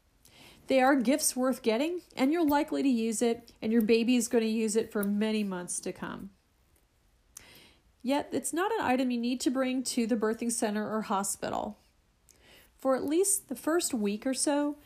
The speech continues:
the average bed pillow or pillows will work better because it will fit around you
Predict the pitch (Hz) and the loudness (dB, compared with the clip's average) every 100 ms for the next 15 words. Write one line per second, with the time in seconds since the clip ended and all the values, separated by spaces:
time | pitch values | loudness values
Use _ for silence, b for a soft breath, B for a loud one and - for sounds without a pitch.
0 | B _ 285 349 392 311 180 151 185 226 | B _ 0 0 2 0 -2 -4 -4 -4
1 | - 254 254 254 262 - 190 - 240 254 | -2 0 0 0 -2 -4 -8 -6 -2 0
2 | 277 294 302 - b _ 240 240 214 208 | 0 0 -2 -6 b _ 0 2 2 -2
3 | - - 196 262 320 320 b b - 240 | -4 -4 -2 0 -2 -4 b b -2 -2
4 | - 254 233 269 262 247 - 381 - 233 | 0 0 0 -2 -4 -4 -4 -2 0 -2
5 | 190 196 196 214 214 170 - | 0 -2 0 0 -2 -2 -6